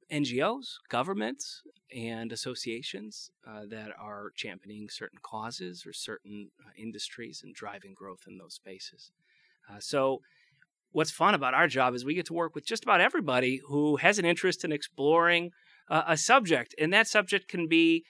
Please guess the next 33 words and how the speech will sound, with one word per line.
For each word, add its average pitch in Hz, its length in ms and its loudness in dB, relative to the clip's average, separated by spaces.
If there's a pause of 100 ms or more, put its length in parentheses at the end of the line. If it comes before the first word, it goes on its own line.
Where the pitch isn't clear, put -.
(280)
the 135 200 2
impact 220 600 6
of, 131 300 0
uh, 127 140 -2
jihadi 165 580 2
terrorism 214 680 0
on 131 280 0
the 123 100 -2
rights 135 420 -2
of 143 140 -4
women 165 300 2
in 180 100 2
the 135 80 4
workplace 233 960 0
in, 127 500 2 (140)
uh, 113 260 -4
the 120 80 -4
Middle 131 260 2
East, 330 380 -2 (540)
or 277 280 10
it 214 160 2
can 185 160 -4
be 190 140 -6
contact 202 640 -2
lens 196 540 0
opportunities 190 680 0
for - 140 -6
dogs 147 460 0
and 160 140 -6
cats 135 380 -2
in 131 100 -4
Japan. 113 340 -12 (440)
It 160 200 -4